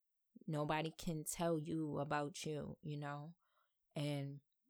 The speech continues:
nobody can tell you how you really feel. And when you do s-, tell your story, don't tell it as a victim. Tell it as a peop-, person who's overcoming and healing and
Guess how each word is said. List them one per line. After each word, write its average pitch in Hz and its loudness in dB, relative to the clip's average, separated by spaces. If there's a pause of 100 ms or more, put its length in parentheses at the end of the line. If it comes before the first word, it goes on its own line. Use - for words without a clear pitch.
(160)
nobody 165 4
can 165 2
tell 165 0
you 165 0
how 165 -2
you 160 0
really 160 0
feel. 175 -2 (1200)
And 156 4
when 165 4
you 180 6
do 180 6
s-, - 0
tell 165 4
your 156 0
story, 151 0
don't 151 -2
tell 165 2
it 147 0
as 151 -2
a - -4
victim. 151 -4
Tell 202 0
it 156 -4 (520)
as 175 2
a 180 0
peop-, 196 4 (200)
person 214 6
who's 180 4 (340)
overcoming 175 2 (100)
and 156 0
healing 160 2
and 147 -2